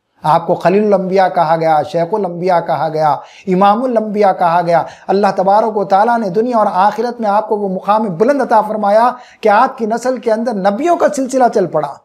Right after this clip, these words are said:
पैगंबरों का सिलसिला चल पड़ा। हज़रत इस्माइल अलैहिस्सलाम, हज़रत इसहाक अलैहिस्सलाम, हज़रत याकूब अलैहिस्सलाम, हज़रत यूसुफ अलैहिस्सलाम,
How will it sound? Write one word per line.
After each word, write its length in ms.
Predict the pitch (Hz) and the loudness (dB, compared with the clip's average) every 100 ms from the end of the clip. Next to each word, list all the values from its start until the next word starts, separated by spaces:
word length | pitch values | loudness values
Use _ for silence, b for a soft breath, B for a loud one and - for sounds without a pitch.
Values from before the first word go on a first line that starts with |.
| _ _ _ - | _ _ _ -2
पैगंबरों 460 | 175 185 220 254 247 | 0 0 -2 -4 -2
का 120 | 233 | -4
सिलसिला 380 | 214 208 214 180 | -6 -4 -2 -2
चल 180 | 180 165 | -4 -8
पड़ा। 220 | 165 147 - b b b b _ _ | -8 -10 -12 b b b b _ _
हज़रत 240 | 165 185 175 | 0 2 0
इस्माइल 400 | 165 180 214 226 | -2 0 2 2
अलैहिस्सलाम, 600 | 202 196 175 170 175 165 | 0 0 -2 0 0 -2
हज़रत 220 | 156 160 | -4 -6
इसहाक 400 | 156 180 208 214 | -4 0 0 0
अलैहिस्सलाम, 760 | 190 180 170 156 165 151 131 - _ _ _ _ | -2 -4 -4 -2 0 0 -6 -18 _ _ _ _
हज़रत 240 | 165 180 190 | -2 0 2
याकूब 380 | 175 - 247 | 0 0 0
अलैहिस्सलाम, 640 | 208 202 - 170 180 175 143 | 0 0 -2 0 0 0 -4
हज़रत 260 | 160 175 | -6 -6
यूसुफ 320 | 220 233 262 214 | -6 -6 -6 -2
अलैहिस्सलाम, 680 | 202 196 - 202 185 147 | -2 -2 0 2 2 -2